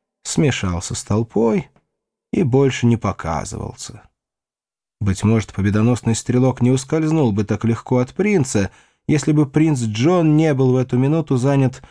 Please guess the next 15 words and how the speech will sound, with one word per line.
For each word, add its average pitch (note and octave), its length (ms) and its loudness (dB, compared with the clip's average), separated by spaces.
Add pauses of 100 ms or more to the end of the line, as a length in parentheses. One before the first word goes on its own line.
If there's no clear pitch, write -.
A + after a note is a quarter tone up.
(340)
гораздо B2 460 2
более B2+ 360 2
важными A#2 580 0
и A2 60 2
тревожными A2 720 0
мыслями. G2 680 -2 (880)
Подав G2+ 300 2
знак G2+ 300 0
к - 80 -10
окончанию G#2 520 0
состязания, B2 720 0
он A2+ 80 0
подозвал A2+ 500 0
своего G#2 300 -2
камергера D#3 720 0